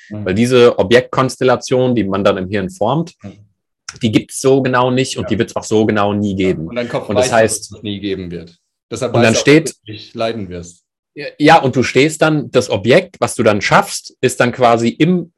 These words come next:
Speaker 2: im Weg zu dem, äh, zu der eigentlichen Erfahrung. Also du siehst dann halt sonst nichts mehr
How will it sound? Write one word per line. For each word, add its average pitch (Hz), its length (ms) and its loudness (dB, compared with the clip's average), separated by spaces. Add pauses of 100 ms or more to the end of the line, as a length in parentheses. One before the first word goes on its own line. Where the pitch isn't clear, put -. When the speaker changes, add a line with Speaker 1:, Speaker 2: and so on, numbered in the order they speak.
Speaker 2:
im 151 220 4
Weg 139 440 2 (500)
zu - 140 -2
dem, 123 400 4
äh, 113 680 4
zu - 100 0
der 107 140 6
eigentlichen 107 400 4
Erfahrung. 85 540 0
Also 98 160 -2
du 107 80 2
siehst 127 240 0
dann 110 100 0
halt 104 140 0
sonst 117 320 0
nichts 95 220 -4
mehr 98 360 -2